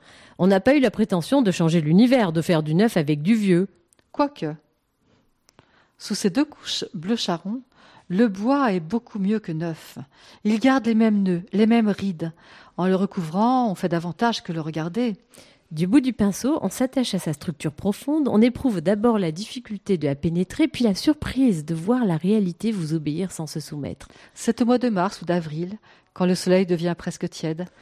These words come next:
Speaker 2: Un voisin passe et s'arrête.
Speaker 1: Alors, on profite du beau temps ?
Speaker 2: Un autre qu'on ne connaît guère.
Speaker 1: C'est du travail.
Speaker 2: Et un troisième admiratif en parlant du portillon.
Speaker 1: Ça y change la Gaule !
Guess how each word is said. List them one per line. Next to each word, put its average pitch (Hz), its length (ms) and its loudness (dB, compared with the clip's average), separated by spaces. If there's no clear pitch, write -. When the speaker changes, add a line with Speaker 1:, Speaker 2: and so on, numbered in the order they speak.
Speaker 2:
Un 202 100 4
voisin 196 300 0
passe 277 280 -2
et 285 40 -2
s'arrête. 180 560 -4
Speaker 1:
Alors, 208 380 2
on 165 80 -2
profite 175 320 -4
du 180 100 -2
beau 190 160 4
temps ? 320 240 2
Speaker 2:
Un 202 180 2
autre 285 320 2
qu'on 196 140 -2
ne 185 100 0
connaît 175 260 -2
guère. 170 580 -6
Speaker 1:
C'est 165 300 0
du 151 160 -6
travail. 160 800 2
Speaker 2:
Et 170 80 2
un 165 80 2
troisième 220 480 -2
admiratif 165 600 -4
en 180 40 0
parlant 185 240 0
du 175 120 -8
portillon. 175 500 -8
Speaker 1:
Ça 160 220 -4
y 240 140 8
change 339 260 6
la 381 140 8
Gaule ! 381 720 6